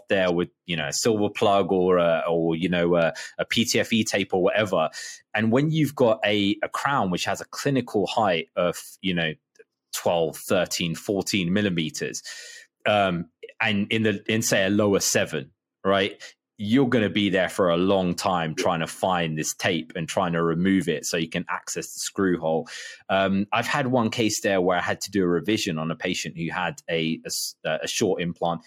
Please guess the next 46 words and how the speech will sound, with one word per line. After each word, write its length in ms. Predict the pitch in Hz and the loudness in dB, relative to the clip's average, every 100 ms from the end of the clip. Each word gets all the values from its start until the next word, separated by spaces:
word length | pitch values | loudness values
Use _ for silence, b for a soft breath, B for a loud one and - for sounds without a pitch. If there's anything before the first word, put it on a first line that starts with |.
| b | b
Short 220 | - 147 | -2 0
implant 300 | 143 147 123 | 2 2 2
was 120 | 107 - | 0 -2
fine, 420 | - 101 104 104 | 0 0 2 0
but 140 | 92 | -4
the 60 | - | -6
crown 400 | - 98 90 85 | -4 0 0 0
had, 160 | 80 73 - - | -2 -6 -12 -8
had 220 | 82 71 | -8 -4
basically 460 | 80 80 76 - 71 | -6 -4 -8 -10 -8
chipped 420 | - - - - | -4 -4 -6 -6
porcelain 440 | 82 76 82 76 | -4 -4 -6 -4
off 180 | 80 - | -4 -6
it, 120 | - - | -10 -6
right? 220 | 82 85 | -4 -4
So, 240 | - 87 80 B B B B | -4 -4 -4 B B B B
you 80 | 92 | -2
know, 140 | 85 | 0
the, 120 | 85 | 0
it 140 | 87 92 | 0 2
wasn't, 380 | 98 95 82 - | 0 0 -4 -4
it 60 | |
wasn't 320 | 92 98 92 85 | -2 0 0 0
really 320 | 82 80 71 _ | 0 -2 -6 _
made 340 | 87 82 78 | -2 -2 -2
properly. 340 | - 76 80 76 | -4 -4 -2 -4
It's 120 | - | -4
too, 300 | - 85 82 | -4 -4 -4
you 120 | 87 78 | -8 -6
know, 120 | 73 73 | -6 -6
the, 160 | 76 - _ | -8 -10 _
the, 420 | 87 80 78 78 - - | -2 0 0 -4 -8 -8
the 120 | 92 | -4
metal 420 | 90 98 - 98 | 0 0 0 0
work 240 | 82 76 - | 0 0 -2
was 160 | 76 | -10
too, 160 | - 80 - | -8 -12 -10
was 140 | 80 | -10
too 180 | - 80 | -8 -8
thick 260 | - 73 - | -6 -8 -8
and 80 | |
the 60 | 73 | -10
porcelain 320 | 73 76 78 | -8 -8 -8
was 100 | 73 | -12
too 160 | - 76 | -10 -8
thin. 220 | 90 76 | -6 -8